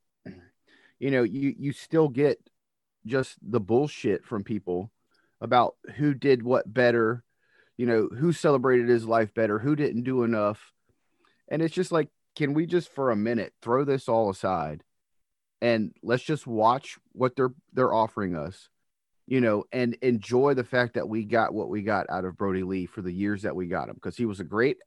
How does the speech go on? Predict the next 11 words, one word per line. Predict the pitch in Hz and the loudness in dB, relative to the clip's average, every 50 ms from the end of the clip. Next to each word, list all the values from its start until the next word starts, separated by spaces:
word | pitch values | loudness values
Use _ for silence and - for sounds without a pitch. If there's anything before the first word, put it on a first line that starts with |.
| _ _ _ - | _ _ _ -4
wrestler. | 113 123 113 104 - - 95 95 95 | 0 2 2 2 0 -4 -4 -4 -4
He's | 95 98 85 90 | -4 -6 -10 -8
a | |
great | 78 95 110 120 92 | -4 0 2 2 2
athlete, | - 98 101 90 - - 98 95 92 90 - _ _ _ _ _ _ _ _ _ _ _ _ - | 0 -2 -4 -4 -4 -6 -6 -4 -4 -4 -6 _ _ _ _ _ _ _ _ _ _ _ _ 2
you | 123 120 | 4 4
know, | 117 110 107 101 | 6 6 4 2
seemingly | - - - 139 143 143 135 131 120 117 | 0 -2 0 2 2 4 4 4 4 4
a | - 107 | 4 0
great | 92 - 107 120 123 - - | -2 2 4 4 4 4 2
person. | - - 139 147 - - 92 80 78 95 | 2 4 4 4 2 0 -4 -4 -4 -6